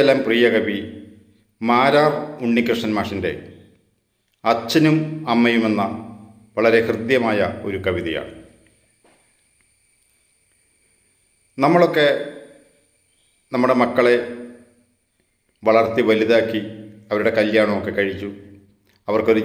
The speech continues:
ജോലിയൊക്കെ കിട്ടി, അവർ സ്വസ്ഥമായിട്ട് താമസിക്കുമ്പോൾ നമുക്കും ഒരു സന്തോഷമായിരിക്കും, ഇല്ലേ? എന്തുകൊണ്ടാണ് സന്തോഷിക്കുന്നത് നമ്മൾ? നമ്മൾക്കിനിയെങ്കിലും വിശ്രമമായിട്ട് ജീവിതം കഴിച്ചു കൂട്ടാലോ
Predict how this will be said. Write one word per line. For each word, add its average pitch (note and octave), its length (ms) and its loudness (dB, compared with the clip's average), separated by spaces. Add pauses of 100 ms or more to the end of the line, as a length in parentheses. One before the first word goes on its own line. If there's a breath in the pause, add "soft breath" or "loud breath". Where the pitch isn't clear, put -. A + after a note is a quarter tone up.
ജോലിയൊക്കെ A2 480 4
കിട്ടി, G#2 220 -6 (160)
അവർ G2+ 180 -4
സ്വസ്ഥമായിട്ട് G#2 600 -4
താമസിക്കുമ്പോൾ F2+ 600 -4 (560 soft breath)
നമുക്കും D3 440 2
ഒരു - 140 0
സന്തോഷമായിരിക്കും, G2 800 -4 (1040)
ഇല്ലേ? C#3 160 2 (520)
എന്തുകൊണ്ടാണ് D3 400 4 (100)
സന്തോഷിക്കുന്നത് G#2+ 580 -2
നമ്മൾ? F#2+ 160 -8 (1400)
നമ്മൾക്കിനിയെങ്കിലും D#3 880 4 (480)
വിശ്രമമായിട്ട് B2+ 840 2 (1800)
ജീവിതം A#2 440 2 (520)
കഴിച്ചു G#2 260 -2 (100)
കൂട്ടാലോ F#2 400 -2